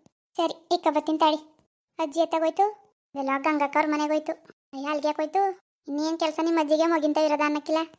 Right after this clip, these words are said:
ಏನ್ ನೀರೊಂದು ಉಯ್ತಾಳ್ ನೋಡವ ಮಗಿಗೆ. ಬಿಡು, ಇನ್ನೇನ್ ಮಾಡ್ಬೇಕು ಅಜ್ಜಿ? ಅಜ್ಜಿಗೆ ಹೇಳ್ಬೇಕು, ಚೆನ್ನಾಗ್ ಕೈಗೆ ತೊಳ್ಕೊಂಡ್ ಮಗ ಎತ್ಕೊ ಅಂತ. ಅಲ್ಲಿ ಇಲ್ಲಿ ಊರೆಲ್ಲ ಸುತ್ಕೊ ಬರ್ತದೆ. ಅಜ್ಜಿಗ್ ಬೇರೆ ಶೀತ ಆಗ್ಬಿಟ್ಟದೆ.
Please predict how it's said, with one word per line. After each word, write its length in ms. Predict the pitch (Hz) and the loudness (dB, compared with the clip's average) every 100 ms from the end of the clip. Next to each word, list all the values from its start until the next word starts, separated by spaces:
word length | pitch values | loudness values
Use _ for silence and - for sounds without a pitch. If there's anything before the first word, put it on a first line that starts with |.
| _ _ 330 | _ _ -4
ಏನ್ 180 | 339 | 0
ನೀರೊಂದು 380 | 339 320 330 330 | 2 2 2 2
ಉಯ್ತಾಳ್ 240 | 330 320 320 | 2 2 2
ನೋಡವ 220 | 302 311 | 2 2
ಮಗಿಗೆ. 340 | 320 285 285 277 _ _ _ 285 | 0 -2 -6 -8 _ _ _ -10
ಬಿಡು, 200 | 294 349 | -2 0
ಇನ್ನೇನ್ 280 | 302 302 | 0 -2
ಮಾಡ್ಬೇಕು 280 | 311 302 311 | -4 -4 -4
ಅಜ್ಜಿ? 180 | 285 302 - _ _ _ - | -6 -6 -10 _ _ _ -14
ಅಜ್ಜಿಗೆ 260 | 277 302 311 | -8 0 0
ಹೇಳ್ಬೇಕು, 280 | 294 294 | 0 -4
ಚೆನ್ನಾಗ್ 260 | 320 294 294 | -2 -4 -2
ಕೈಗೆ 220 | 311 294 | -2 0
ತೊಳ್ಕೊಂಡ್ 340 | 294 285 302 311 | -2 -2 -2 0
ಮಗ 120 | 285 | 0
ಎತ್ಕೊ 200 | 277 285 | 0 -2
ಅಂತ. 180 | 285 277 - _ _ _ | -4 -6 -12 _ _ _
ಅಲ್ಲಿ 180 | 311 302 | -2 0
ಇಲ್ಲಿ 160 | 302 | 2
ಊರೆಲ್ಲ 240 | 320 302 294 | 2 2 0
ಸುತ್ಕೊ 280 | 311 - 294 | -4 -4 -4
ಬರ್ತದೆ. 320 | 294 294 311 302 _ _ _ | -2 -4 -4 -8 _ _ _
ಅಜ್ಜಿಗ್ 280 | 294 277 285 | -6 -4 -2
ಬೇರೆ 160 | 302 302 | -2 -2
ಶೀತ 220 | 330 311 | -4 -2
ಆಗ್ಬಿಟ್ಟದೆ. 400 | 294 277 294 | -2 -2 -4